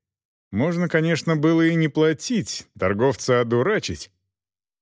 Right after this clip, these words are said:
Но решила Агнес ещё раньше в Ланне больше дар свой не пробовать.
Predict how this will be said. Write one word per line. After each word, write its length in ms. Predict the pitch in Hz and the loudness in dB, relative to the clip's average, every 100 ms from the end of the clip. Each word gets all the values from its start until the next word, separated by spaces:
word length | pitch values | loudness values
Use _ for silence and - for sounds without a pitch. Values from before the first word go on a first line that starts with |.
| - | -4
Но 220 | 104 135 | 0 2
решила 720 | 147 143 - 226 180 123 123 | 2 0 -2 0 2 4 2
Агнес 360 | 120 117 113 - | 2 0 0 0
ещё 440 | 120 117 135 127 | -2 0 2 2
раньше 600 | 117 147 170 110 - 95 | 2 2 0 -2 -2 -4
в 140 | 85 90 | -2 0
Ланне 600 | 107 156 135 113 92 85 | 2 2 2 2 0 -2
больше 600 | 80 98 165 165 - 170 | 0 0 0 -2 -2 0
дар 280 | 139 123 98 | 2 2 0
свой 420 | - 98 92 95 | -4 0 0 2
не 220 | 107 117 | 2 0
пробовать. 680 | - 101 143 101 69 - | -2 -2 0 -2 -6 -12